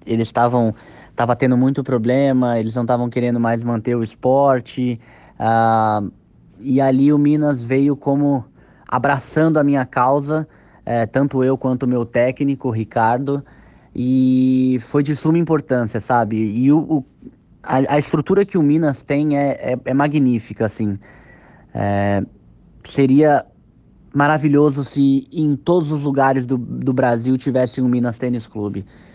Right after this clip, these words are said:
porque a estrutura que ele oferece pros atletas é, é magnífica, tanto na parte de infraestrutura, de treinamento, de,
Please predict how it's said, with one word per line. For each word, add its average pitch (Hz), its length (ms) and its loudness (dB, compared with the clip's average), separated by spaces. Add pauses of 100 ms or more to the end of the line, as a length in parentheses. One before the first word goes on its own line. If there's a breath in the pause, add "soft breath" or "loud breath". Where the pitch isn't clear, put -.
(360 loud breath)
porque 120 560 0
a 113 80 2
estrutura 143 400 -2
que 156 80 -2
ele 147 240 2
oferece 139 560 0
pros 139 220 -2
atletas 127 540 0
é, 127 180 2
é 131 60 0
magnífica, 127 720 0
tanto 156 340 -2
na 147 160 2
parte 131 420 -2
de 120 380 -2 (440 loud breath)
infraestrutura, 135 880 0
de 120 160 -6
treinamento, 127 840 -2
de, 123 500 -2